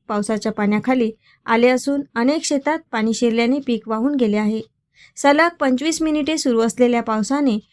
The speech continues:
नदी नाले भरून वाहत आहेत, त्यामुळे काही गावामध्ये पाणी शिरले आहे. त्यात काही भागात शेतकरी संकटात आहे. चांदूर बाजार येथील प्रभारी तहसीलदार प्रथमेश मोहोड यांनी अधिकाऱ्यांना नुक-, नुकसानीचे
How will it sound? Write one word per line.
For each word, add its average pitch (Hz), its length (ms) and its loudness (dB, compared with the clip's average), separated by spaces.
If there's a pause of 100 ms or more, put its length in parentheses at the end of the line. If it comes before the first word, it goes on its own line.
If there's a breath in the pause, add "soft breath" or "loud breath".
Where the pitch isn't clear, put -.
(220 soft breath)
नदी 254 300 2
नाले 285 300 2
भरून 277 280 0
वाहत 208 300 0
आहेत, 214 220 -4 (220)
त्यामुळे 226 460 0
काही 233 240 0
गावामध्ये 262 600 0
पाणी 208 260 2
शिरले 214 340 0
आहे. 214 280 -2 (400 soft breath)
त्यात 226 140 2 (120)
काही 220 160 0
भागात 233 440 0
शेतकरी 269 480 -2
संकटात 247 500 -2
आहे. 202 240 0 (1200)
चांदूर 262 280 4
बाजार 330 340 2
येथील 320 320 -4
प्रभारी 269 520 2 (100)
तहसीलदार 277 540 0
प्रथमेश 233 540 -2
मोहोड 233 300 0
यांनी 247 400 2
अधिकाऱ्यांना 233 680 0
नुक-, 226 180 0 (180)
नुकसानीचे 285 600 2